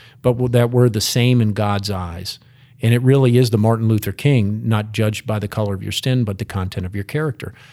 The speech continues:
that God, God loves us all equally. He's no respecter of persons,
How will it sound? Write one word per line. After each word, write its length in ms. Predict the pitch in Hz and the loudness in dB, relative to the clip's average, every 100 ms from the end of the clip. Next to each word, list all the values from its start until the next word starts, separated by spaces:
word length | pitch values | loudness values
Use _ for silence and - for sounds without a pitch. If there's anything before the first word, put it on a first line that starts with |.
| _ | _
that 200 | 120 113 | -2 0
God, 440 | 113 120 113 110 120 | 2 2 2 -4 -2
God 300 | 113 117 117 | 2 2 2
loves 260 | 117 110 | 0 0
us 160 | 110 - | -2 0
all 220 | 104 101 | -2 0
equally. 560 | 127 127 139 131 151 175 _ - _ | 0 0 2 2 0 -4 _ -20 _
He's 240 | - 117 | -2 0
no 140 | 123 117 | 4 4
respecter 580 | 120 - - 113 - 107 | 4 0 -2 -2 -2 -4
of 120 | 92 | -2
persons, 560 | 117 107 - 160 - | -2 -2 -4 -6 -8